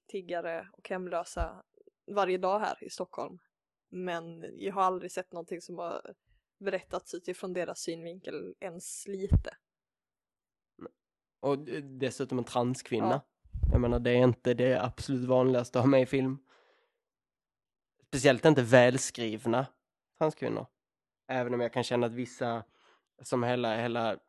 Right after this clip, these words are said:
Speaker 2: dragshow-bakgrunden var kanske lite, li-,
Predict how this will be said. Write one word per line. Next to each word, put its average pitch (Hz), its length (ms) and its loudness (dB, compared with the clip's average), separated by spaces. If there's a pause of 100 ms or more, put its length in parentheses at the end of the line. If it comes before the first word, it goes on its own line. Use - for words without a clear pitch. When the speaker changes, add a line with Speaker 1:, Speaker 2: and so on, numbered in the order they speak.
(1400)
Speaker 2:
dragshow-bakgrunden 117 1600 -4
var 110 120 -4
kanske 113 340 -6
lite, 107 580 -4
li-, 117 240 -14